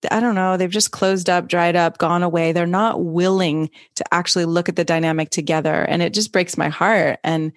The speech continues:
eventually, as a man, I think you have to get to that place of, if a woman's not willing to change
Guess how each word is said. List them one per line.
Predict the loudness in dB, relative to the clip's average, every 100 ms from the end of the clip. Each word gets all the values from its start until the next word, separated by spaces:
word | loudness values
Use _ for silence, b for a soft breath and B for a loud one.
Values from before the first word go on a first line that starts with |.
| B B B
eventually, | -2 0 2 0 0 0 0 0
as | 0 -2
a | -2
man, | 0 0 -2
I |
think | -4 -2
you | -2
have | -2
to | -6
get | -4
to | -4
that | -2
place | -2 0
of, | 0
if | 0 0
a |
woman's | 0 0 0 0
not | 0 0 -2
willing | -4 -2 0 0 0
to | -2
change | -2 -2 -2 -2 -4